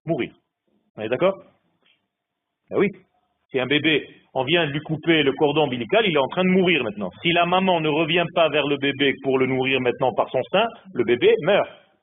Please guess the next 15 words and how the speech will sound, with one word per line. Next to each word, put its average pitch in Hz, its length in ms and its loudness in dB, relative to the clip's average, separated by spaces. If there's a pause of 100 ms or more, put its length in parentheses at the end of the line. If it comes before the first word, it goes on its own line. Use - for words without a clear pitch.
(140)
On 135 80 -8
est 147 80 0
d'accord ? 196 320 2 (920)
Jusque-là, 202 520 4
il 220 160 2
était 185 240 2
nourri 175 480 0
par 170 120 4
le 170 100 4
cordon 202 380 2
à 190 60 2
l'intérieur 180 400 0
de 185 100 -2
son 185 200 -2
ventre. 127 280 -2